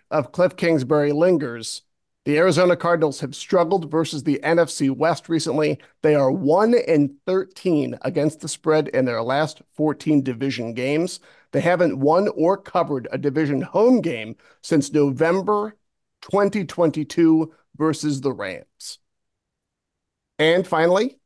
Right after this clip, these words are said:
A F C North dogfight. The Ravens are twenty and four against the spread in their last twenty-four games as a dog, including twenty and five against the spread since twenty eighteen.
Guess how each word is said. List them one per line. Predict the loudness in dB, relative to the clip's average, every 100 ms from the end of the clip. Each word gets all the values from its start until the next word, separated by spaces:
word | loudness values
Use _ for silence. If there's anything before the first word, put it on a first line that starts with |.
| _ _ _ -2
A | 2 2
F | 2
C | -2 -2 2
North | 4 2 -2
dogfight. | 0 2 2 -2 -4 -4 -4 -12 _ _ _ _ _ _ _ _ _ _ -6
The | 0
Ravens | 0 2 2 0
are | -2 -4 -4 -12
twenty | -6 0 2 0 -4 -4
and | 0 0 0
four | -2 0 2 0 -4 -6 _
against | -6 -4 -4 -8
the |
spread | -12 -2 2 2 0
in | -4 -2
their | -2
last | -2 -4 -4
twenty-four | -2 -2 -2 -4 -2
games | -2 -2 -4
as | -4 -4 -4
a |
dog, | -4 0 2 2 0 -4 _ -16
including | -4 -4 -2 -6
twenty | -6 0 0 2 -2
and | -4 -4
five | 0 0 0
against | -2 -4 -6
the | -12
spread | -4 -2 -2
since | -4 -6 -6 -16 _ _ -14
twenty | -4 -2 -2 -6
eighteen. | -8 -18 -18 -6 -2 -2 -2